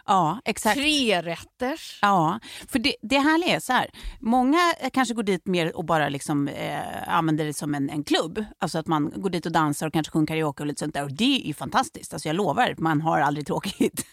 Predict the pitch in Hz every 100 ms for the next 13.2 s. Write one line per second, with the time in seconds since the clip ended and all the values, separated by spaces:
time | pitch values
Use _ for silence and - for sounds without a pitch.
0 | - - - - - - 170 147 269 254
1 | 165 - - - _ _ _ - 165 156
2 | - 226 277 165 - 202 220 254 208 208
3 | 196 - 165 - 262 202 - 170 202 185
4 | - - - _ - - - - 233 233
5 | - - - 403 - 208 175 160 156 143
6 | 151 - 170 156 - 156 143 147 147 165
7 | 160 - 165 220 294 - 269 185 196 196
8 | 170 185 - 180 180 156 156 - 160 156
9 | 147 147 151 160 247 - - 466 - -
10 | - - - 233 214 254 220 175 185 330
11 | 339 - - - 190 294 - _ - 175
12 | - - 208 - 196 220 214 180 175 180
13 | 160 156